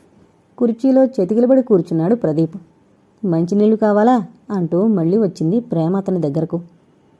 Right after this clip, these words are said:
"కూర దించి మూతపెట్టొచ్చావా?" నవ్వుతూ అడిగాడు. "అమ్మకి ప్రతిరోజు మా కూరలేందే అన్నం సహించదు. ఇవాళ వద్దు అంటున్నా చేపలు చేసింది." ప్రదీప్ మాట్లాడలేదు. ఇంట్లో రోజు మాంసం కూర ఉడుకుతుంది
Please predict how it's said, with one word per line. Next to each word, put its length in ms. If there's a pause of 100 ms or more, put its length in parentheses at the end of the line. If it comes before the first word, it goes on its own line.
(300)
"కూర 220
దించి 300
మూతపెట్టొచ్చావా?" 800 (340)
నవ్వుతూ 360
అడిగాడు. 360 (880)
"అమ్మకి 320
ప్రతిరోజు 520
మా 240
కూరలేందే 580
అన్నం 360
సహించదు. 600 (240)
ఇవాళ 360
వద్దు 340
అంటున్నా 420 (100)
చేపలు 320
చేసింది." 340 (720)
ప్రదీప్ 380
మాట్లాడలేదు. 680 (540)
ఇంట్లో 380
రోజు 340
మాంసం 520
కూర 160
ఉడుకుతుంది 580